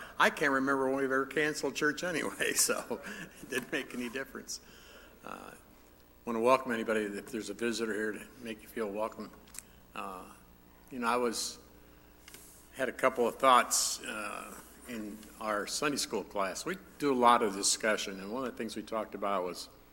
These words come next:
service, you know, and, and how you can serve the Lord. Well, I don't do a very good job of it, but I, but I do make an effort. I can remember the first time I ever felt kind of bad when I tried to witness. I got saved on a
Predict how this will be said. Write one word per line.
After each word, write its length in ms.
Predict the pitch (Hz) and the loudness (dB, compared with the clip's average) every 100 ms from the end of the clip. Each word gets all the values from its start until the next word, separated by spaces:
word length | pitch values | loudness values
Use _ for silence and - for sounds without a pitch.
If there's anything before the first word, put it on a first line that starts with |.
| - - - | -20 -20 -14
service, 720 | - - 131 127 95 - - | -4 0 4 2 0 -6 -8
you 60 | 98 | -8
know, 200 | 92 87 - - - - - | -10 -12 -18 -20 -20 -20 -12
and, 380 | 107 101 110 101 | -10 -6 -6 -6
and 100 | 101 - | -6 -6
how 200 | - 113 | 0 2
you 180 | 110 | 2
can 180 | 104 107 | -2 -4
serve 300 | - 117 120 | -2 0 -2
the 60 | 104 | -4
Lord. 360 | 90 87 87 - - | -6 -8 -10 -16 -18
Well, 260 | 98 92 90 - - - - - - - - | -12 -10 -10 -16 -20 -20 -20 -20 -20 -20 -8
I 80 | 123 | -4
don't 140 | 131 | -2
do 100 | 107 | -2
a 40 | 110 | -2
very 180 | 104 98 | 0 -2
good 140 | 90 | -2
job 320 | 104 110 104 | 0 2 0
of 160 | 87 98 | -4 -8
it, 100 | 101 - | -10 -10
but 100 | 92 | -10
I, 160 | 92 - | -10 -12
but 100 | - | -14
I 80 | 87 | -12
do 280 | 90 131 131 - | -8 -6 -6 -8
make 200 | 110 104 | -10 -8
an 80 | 98 | -6
effort. 320 | 123 - 104 | -4 -4 -6
I 80 | 120 | -6
can 160 | 117 117 | -6 0
remember 340 | 123 120 107 - - - - - - - - - - - - - | 0 2 -2 -6 -18 -20 -20 -20 -20 -20 -20 -20 -20 -20 -16 -8
the 100 | 135 | -2
first 320 | - 160 - | 4 4 4
time 180 | 143 123 | 4 6
I 120 | 117 | 6
ever 180 | 127 117 | 6 2
felt 440 | - 123 117 - | 2 4 4 2
kind 220 | 120 113 | -2 -2
of 140 | 104 95 - - - - - - - - - - - | -2 -6 -12 -20 -20 -20 -20 -20 -20 -20 -20 -20 -4
bad 260 | 117 117 107 | 2 2 2
when 100 | 104 | -2
I 60 | |
tried 280 | 95 123 117 | -2 -2 -2
to 80 | 101 | -2
witness. 420 | 117 104 98 - | -4 -4 -6 -4
I 100 | 110 | -2
got 220 | 110 101 | 0 0
saved 460 | - 131 131 117 107 | 2 4 4 4 0
on 140 | 101 | -2
a 120 | 98 | -2